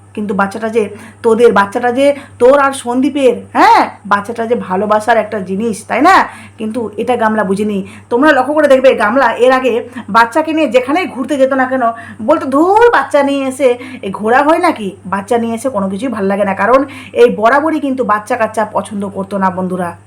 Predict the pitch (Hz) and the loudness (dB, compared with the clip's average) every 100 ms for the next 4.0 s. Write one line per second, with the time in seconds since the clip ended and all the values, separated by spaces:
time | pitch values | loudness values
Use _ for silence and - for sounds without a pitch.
0 | - 311 330 - - - 208 220 196 226 | -2 2 2 0 -8 -8 0 2 4 2
1 | 262 285 254 247 233 196 202 247 226 208 | 2 0 -4 -6 -2 -2 -2 -2 0 -2
2 | 208 196 226 220 196 - 190 196 208 202 | -2 -4 -6 -8 -8 -4 -2 0 -2 -4
3 | 180 190 185 240 233 254 359 339 349 - | -6 -4 2 2 4 4 4 4 2 0